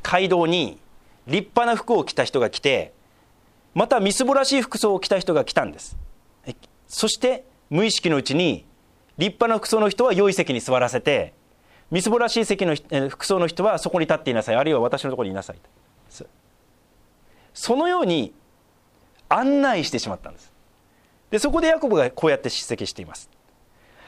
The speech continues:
「あなた方は自分たちの間で差別を設け、悪い考え方で人を裁くものになったのではありませんか。」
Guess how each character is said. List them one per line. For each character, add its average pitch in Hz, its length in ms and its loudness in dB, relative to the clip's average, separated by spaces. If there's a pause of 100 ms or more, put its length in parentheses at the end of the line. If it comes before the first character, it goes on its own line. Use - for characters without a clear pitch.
(300)
「あ 202 120 2
な 339 160 2
た 359 140 0
方 349 240 2
は 180 140 2
自 196 220 -2
分 359 260 0
た 196 160 -2
ち 147 160 -4
の 113 180 0
間 127 380 0
で 101 100 -6
差 - 280 -2
別 359 300 -2
を 123 60 0
設 98 260 -4
け、 123 280 -2 (560)
悪 269 380 2
い 339 160 0
考 262 440 0 (100)
え 247 140 0
方 233 300 0
で 202 100 2
人 220 380 0
を 240 80 2
裁 185 440 -2 (360)
く 233 380 -2 (480)
も 175 160 0
の 165 120 2
に 190 120 0
な 165 120 2
っ 165 80 -10
た 143 120 0
の 151 100 -2
で 175 80 0
は 135 80 2
あ 107 40 -2
り 101 60 -6
ま 90 100 -10
せ - 120 -20
ん - 40 -20
か。」 - 120 -20